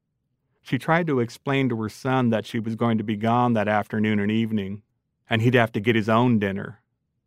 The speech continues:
But right as we were going out the door, this goddamn kid screamed at us. He screamed,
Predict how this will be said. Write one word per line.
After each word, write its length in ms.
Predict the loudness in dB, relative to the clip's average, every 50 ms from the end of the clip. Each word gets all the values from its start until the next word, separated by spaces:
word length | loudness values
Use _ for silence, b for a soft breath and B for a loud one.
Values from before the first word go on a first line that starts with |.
| _ _ _ _ _ _ _
But 80 | -6 -4
right 320 | 0 2 4 4 4 4
as 160 | 4 2 2
we 120 | 0 0 0
were 140 | 0 2
going 300 | 2 2 4 4 4 4
out 180 | 2 2 0 0
the 80 | -2 -4
door, 380 | -2 0 2 4 4 4 2
this 220 | 0 -2 -4 -6 -8
goddamn 840 | -16 -8 -2 0 0 2 0 0 -2 -4 -4 -4 -2 -2 -2 -4
kid 320 | -6 -8 -8 -8 -8 -8
screamed 560 | -8 -16 -18 _ -4 0 2 4 4 4 2 2
at 160 | 0 -2 -2
us. 200 | -6 -8 -8 -8
He 120 | -8 -8
screamed, 560 | -8 -8 -10 -8 -4 -2 0 0 0 -2 -4